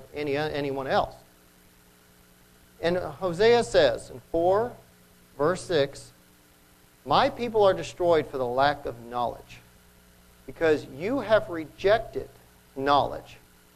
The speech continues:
I will reject, I, I also will reject you from being priests for me, because you have forgotten the law of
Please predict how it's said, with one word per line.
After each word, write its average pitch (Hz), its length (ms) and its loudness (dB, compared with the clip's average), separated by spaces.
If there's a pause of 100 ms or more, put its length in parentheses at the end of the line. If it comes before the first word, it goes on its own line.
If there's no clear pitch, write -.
I 165 340 2
will 170 300 -2
reject, 147 680 -2
I, 139 160 -6
I 143 260 2
also 180 420 4
will 143 260 2
reject 131 540 -4
you 139 420 -4
from 120 160 -10 (100)
being 139 300 -2
priests 127 480 -4
for 208 200 2
me, 113 240 -6 (800)
because 196 540 0
you 175 140 -6
have 160 240 0 (300)
forgotten 180 680 0
the 135 100 0
law 147 680 2
of 120 200 -10